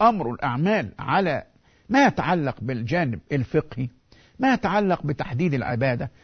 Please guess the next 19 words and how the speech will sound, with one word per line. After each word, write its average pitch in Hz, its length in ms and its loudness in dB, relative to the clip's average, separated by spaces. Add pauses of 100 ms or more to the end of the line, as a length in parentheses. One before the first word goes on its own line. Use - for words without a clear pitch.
(180)
ما 269 160 4
يتعلق 175 480 -2
بتحديد، 135 720 -4
آه، 156 40 2
آه، 143 340 0
إن 139 120 -2
كانت 143 320 0
نافلة 139 380 0
أو 131 160 0
فريضة 135 440 0 (240)
إلى 160 120 4
آخره، 196 400 0 (380)
أم 160 240 2
أن 226 240 2
الأمر 175 460 -2 (260)
يتعداها، 139 840 -2 (280)
يتعدى 131 500 0
ذلك 120 420 -4
إلى 139 320 0